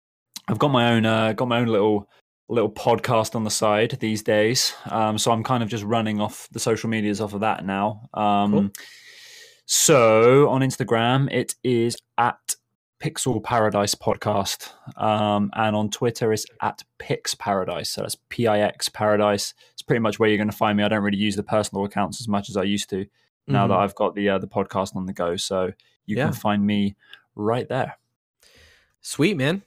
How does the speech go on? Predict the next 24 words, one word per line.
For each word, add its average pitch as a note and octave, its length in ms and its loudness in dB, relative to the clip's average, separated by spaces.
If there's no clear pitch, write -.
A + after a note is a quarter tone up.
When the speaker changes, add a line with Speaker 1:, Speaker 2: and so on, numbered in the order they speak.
Speaker 2:
Well, A#2+ 100 -8
thank E3+ 300 -2
you. B2 160 2
And, A#2+ 260 -2
uh, A#2 180 2
once D3+ 220 0
again, D#3+ 220 0
if D3 120 -4
you C#3 140 0
have C#3 220 0
any D3 280 -2
gaming D#3+ 320 0
related E3+ 380 2
questions E3 480 0
you'd C#3 80 -2
like C#3+ 200 0
to - 60 0
ask C#3 240 -2
me, E3 260 -2
either C3 300 -2
tweet E3+ 320 -6
at D#3+ 160 0
me E3 200 -2
at A#2+ 180 -4